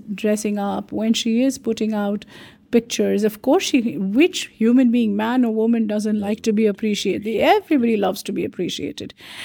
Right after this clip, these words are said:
But then for that, we have a button called the like. You can also stretch it to love, and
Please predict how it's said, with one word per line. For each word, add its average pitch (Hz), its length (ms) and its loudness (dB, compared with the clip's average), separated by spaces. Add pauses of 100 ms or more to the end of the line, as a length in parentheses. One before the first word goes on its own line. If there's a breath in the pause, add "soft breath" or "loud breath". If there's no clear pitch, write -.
(160 loud breath)
But 262 300 2
then 240 160 4
for 233 160 -2
that, 269 240 0
we 233 80 0
have 233 220 -2
a 214 140 2
button 208 360 0
called 202 180 -2
the 208 60 -4
like. - 340 -6 (1600 loud breath)
You 226 120 4
can 233 160 4
also 247 320 -2
stretch 240 340 -10
it 247 120 -14
to 220 100 -10
love, 196 340 -8 (540 soft breath)
and - 120 -2